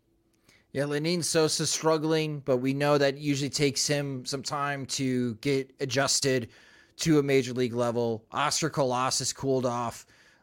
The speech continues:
uh, later in this month, uh, as he's going through some rookie struggles now. But those guys are rookies, and you should not be, they should not be carrying the offense for the White Sox. We'll see on how they fare this upcoming weekend.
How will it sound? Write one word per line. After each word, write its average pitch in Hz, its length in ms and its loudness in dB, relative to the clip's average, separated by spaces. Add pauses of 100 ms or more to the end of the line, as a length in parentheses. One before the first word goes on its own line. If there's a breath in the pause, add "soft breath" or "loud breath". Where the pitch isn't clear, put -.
uh, 101 240 -4
later 123 420 2
in 123 180 -4
this 120 240 -2
month, 131 480 -2 (360 soft breath)
uh, 95 380 -6
as 110 340 -4
he's 143 200 0
going 139 240 2
through 131 160 -4
some 135 220 -6
rookie 131 260 -4
struggles 131 420 2
now. 143 140 0
But 156 120 0
those 220 220 2
guys 233 180 2
are 233 60 -2
rookies, 185 760 -2 (420)
and 143 520 -4 (640)
you 135 320 -6
should 175 140 -2
not 185 280 0
be, 165 460 -2 (560 soft breath)
they 160 80 0
should 180 140 2
not 220 140 2
be 247 80 -2
carrying 220 400 4
the 190 120 0
offense 120 840 -4
for 151 200 -2
the 139 80 2
White 117 260 0
Sox. 107 320 -4
We'll 147 140 0
see 214 300 0
on 220 80 0
how 170 200 -2
they 165 160 0
fare 135 420 0
this 131 240 -4
upcoming 147 500 -2
weekend. 113 600 -6